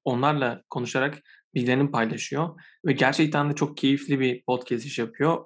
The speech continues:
Aykut Bal zaten daha önce de aslında hala da devam ettiği radyoculuk geçmişi var.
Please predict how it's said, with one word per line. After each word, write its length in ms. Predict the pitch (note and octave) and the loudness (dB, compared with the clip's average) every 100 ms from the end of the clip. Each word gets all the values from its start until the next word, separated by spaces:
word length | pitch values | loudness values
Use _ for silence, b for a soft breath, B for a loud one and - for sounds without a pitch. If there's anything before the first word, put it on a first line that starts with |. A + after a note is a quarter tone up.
| - | -2
Aykut 340 | C3 B2+ - | 0 -2 2
Bal 140 | D3+ | 2
zaten 360 | D3 D#3+ D#3+ C#3+ | 4 2 2 0
daha 180 | C3+ D3+ | 2 2
önce 100 | C#3 | 2
de 60 | |
aslında 420 | C3+ B2+ - A#2+ B2 | 0 -2 -6 -4 0
hala 240 | D3 C#3+ | 2 2
da 100 | B2+ | 0
devam 240 | B2+ B2+ | 0 -2
ettiği 220 | A#2+ - C#3 | -6 -8 0
radyoculuk 480 | C3+ C3 B2+ C3 C3 | 2 2 2 2 0
geçmişi 440 | B2+ - - - | -2 -2 -6 -2
var. 300 | A#2 D#3 - | -2 -2 -8